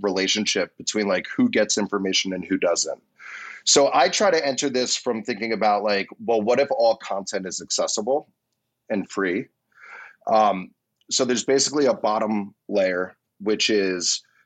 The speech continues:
you know, all content is accessible. It could be an ad-supported type model. But if you wanna consume content or get content from the Washington Post, right, you're able to do so. Then there's, like, a middle tier.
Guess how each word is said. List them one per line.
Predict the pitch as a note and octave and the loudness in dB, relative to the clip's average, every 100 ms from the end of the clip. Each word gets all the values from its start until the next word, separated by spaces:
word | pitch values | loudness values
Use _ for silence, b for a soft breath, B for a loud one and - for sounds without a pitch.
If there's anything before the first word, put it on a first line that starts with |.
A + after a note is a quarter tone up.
| - | -6
you | A2+ | 0
know, | G#2+ - | 0 2
all | B2+ C3 C3+ C3+ | 4 6 6 4
content | C3+ A#2 A2 A#2 | 0 -6 -6 -6
is | G#2 G2 | -6 -6
accessible. | G#2 A2 F#2+ G#2+ G2+ G2 F2+ _ | -4 -2 -2 -2 -2 -2 -4 _
It | G#2+ | -8
could | A2 | -6
be | A2+ G#2+ | -2 0
an | G#2+ | 0
ad-supported | G2+ G2 G2 G#2 - G2+ F#2+ - | -2 -2 -2 -4 -4 -2 -2 -2
type | G2 F2 | -4 -2
model. | E2+ E2+ F2 D#2+ D#2+ B B B - | -2 0 0 -2 -4 B B B 0
But | A2 G#2 | 2 2
if | A2+ G#2+ | -2 0
you | B2+ | 2
wanna | B2 A#2 A2 | 4 4 2
consume | - G#2+ A#2+ G#2 | 0 -2 0 -2
content | - G#2 - G2+ | -2 -2 0 -2
or | |
get | F2+ G2 - | 0 -2 -2
content | G2 F#2 F#2+ F#2 | -4 -2 -4 -2
from | F#2+ | -2
the | |
Washington | F2+ F2+ - G2 G2+ | 0 0 2 0 2
Post, | E3 C3+ C3 - - b b b | 4 4 4 0 -6 b b b
right, | A2 G#2+ G#2 _ | 2 2 0 _
you're | - G2 A#2 | -10 0 2
able | G#2 F2+ F2+ | 2 0 -2
to | G2+ | -4
do | E2 D2+ | -4 -4
so. | - - - _ _ _ b b b b | -4 -4 -8 _ _ _ b b b b
Then | C#3 F3+ | 0 4
there's, | G3+ G3 | 4 4
like, | E3+ C3+ | 2 2
a | C3 | 2
middle | A#2+ A#2 A2 | 2 0 -2
tier. | - F#2+ E2 | -6 -6 -8